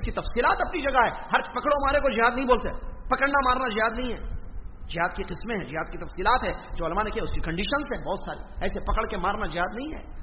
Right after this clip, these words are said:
پکڑو مارو، بدامنی کو پھیلاؤ، لوگوں میں دہشت کو، خوف کو پھیلاؤ، اسلام نے اس کی تعلیم نہیں دی ہے۔ سب سے بڑی مثال اس کی یہ ہے، اسلام کہتا ہے جانور جس کو ذبح کر کے آپ گوشت کھانا چاہتے ہیں، چھری تیز کر لو تاکہ اس کو تکلیف نہ ہو۔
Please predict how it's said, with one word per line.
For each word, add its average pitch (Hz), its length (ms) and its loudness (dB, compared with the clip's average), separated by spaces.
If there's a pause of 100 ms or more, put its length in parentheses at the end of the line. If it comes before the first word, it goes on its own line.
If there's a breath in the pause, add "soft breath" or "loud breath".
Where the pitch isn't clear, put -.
پکڑو 214 320 2
مارو، 190 460 0
بدامنی 190 320 0
کو 196 120 -2
پھیلاؤ، 175 520 -2
لوگوں 180 200 0
میں 185 100 -2
دہشت 196 440 0
کو، 180 140 2
خوف - 560 4
کو 220 160 0
پھیلاؤ، 190 180 2 (180)
اسلام - 300 0
نے 208 60 -4
اس 185 80 -4
کی - 80 -6
تعلیم 175 260 0
نہیں 220 160 0
دی 247 160 0
ہے۔ 226 120 4 (100)
سب - 320 6
سے 262 160 12
بڑی 254 180 8
مثال 226 200 4
اس 208 160 0
کی 233 60 -2
یہ 220 100 2
ہے، - 280 4 (180)
اسلام 202 460 4
کہتا 220 240 2
ہے 226 160 2
جانور 240 520 8 (640)
جس 190 120 -6
کو - 160 -4
ذبح 220 340 8
کر 233 100 4
کے 233 120 0
آپ 214 240 2
گوشت - 200 4
کھانا 233 200 -2
چاہتے 202 340 0
ہیں، 185 200 0 (360)
چھری 269 240 4
تیز 262 360 2
کر 240 80 -2
لو 233 100 -2
تاکہ 214 200 0
اس 214 80 -2
کو 220 80 -2
تکلیف 196 280 0
نہ 196 100 -2
ہو۔ - 140 -8